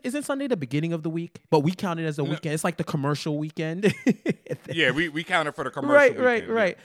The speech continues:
Speaker 1: So,
Speaker 2: Yeah.
Speaker 1: so by Monday morning, it should be at one point something billion. So the
Speaker 2: Mm.
Speaker 1: next milestone would be really, uh, really, it's like one point oh five. I think that's like The Dark Knight. Both of The Dark Knight Rises and, um, the, and The Dark Knight.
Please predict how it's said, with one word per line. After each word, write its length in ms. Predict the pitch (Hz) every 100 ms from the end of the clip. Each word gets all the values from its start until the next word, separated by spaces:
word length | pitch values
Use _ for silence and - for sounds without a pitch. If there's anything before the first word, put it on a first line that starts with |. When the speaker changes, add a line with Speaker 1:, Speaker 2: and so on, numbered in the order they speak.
| -
Speaker 1:
So, 320 | - 233 208
Speaker 2:
Yeah. 40 | 202
Speaker 1:
so 200 | - 202
by 400 | 165 139 202 240
Monday 500 | 202 185 214 185 180
morning, 440 | 160 147 135 117 107
it 120 | 131
should 240 | - 147
be 180 | 143 135
at 120 | 127
one 240 | 117 135 131
point 320 | - 139 123
something 380 | - 117 107 98
billion. 400 | 98 98 82 80 _ _ _ _ _ _ -
So 160 | - 151
the 100 | 143
Speaker 2:
Mm. 80 |
Speaker 1:
next 280 | 156 170 -
milestone 680 | 160 151 139 - 147 131 123
would 200 | 123 110
be 460 | 123 117 113 107 107 _ _ _ _ -
really, 440 | 175 202 170 160
uh, 100 | 151 165
really, 340 | 180 180 160
it's 260 | 143 127 143
like 200 | 131 113
one 220 | 110 131
point 280 | - 143 123
oh 100 | 117
five. 380 | - 131 120 113
I 40 |
think 160 | 110 113
that's 160 | 110 113
like 140 | 107
The 80 | 104
Dark 320 | - 107 104
Knight. 280 | 107 107 -
Both 180 | 139 143
of 80 | 143
The 80 | 131
Dark 260 | 135 127
Knight 180 | 131 120
Rises 380 | 120 117 113 113
and, 140 | 113 107
um, 400 | 104 101 101 - _
the, 180 | - 113
and 140 | 120
The 80 | 113
Dark 320 | 123 113 -
Knight. 360 | 107 110 104